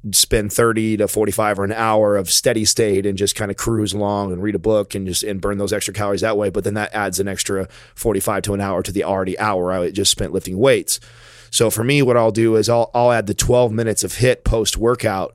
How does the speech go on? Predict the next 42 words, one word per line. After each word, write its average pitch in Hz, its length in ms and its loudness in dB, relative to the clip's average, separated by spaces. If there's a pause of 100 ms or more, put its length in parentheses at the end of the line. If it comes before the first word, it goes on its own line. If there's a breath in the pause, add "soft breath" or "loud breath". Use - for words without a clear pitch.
first 113 540 2
to 110 60 -4
get 101 180 -2
some 104 200 0
benefits 107 460 0
from 101 160 -4
the 92 80 -8
cardio 110 280 -2
from 101 100 -6
that. 104 260 -2 (420 loud breath)
And 113 120 0
I'll 120 100 4
run 127 220 2
that 131 220 0
for 123 140 2
a 104 40 0
couple 113 320 2
weeks. 107 540 -2
And 107 180 -4
then 131 460 2
after 117 280 -2
that, 120 400 2 (220 loud breath)
then 113 260 4
I'll 131 140 4
start 117 360 2
introducing, 107 540 0
like, 98 220 -2
thirty 110 380 0
minutes 107 380 -2
to 104 80 0
forty 110 320 0
minutes 104 300 -2
of 98 100 -4
steady 107 300 0
state 104 380 0
or 98 180 0
fasted 107 500 -2
cardio 98 500 0
into 101 260 -2
my 98 140 -4
routine. 95 500 -4
And 90 180 -6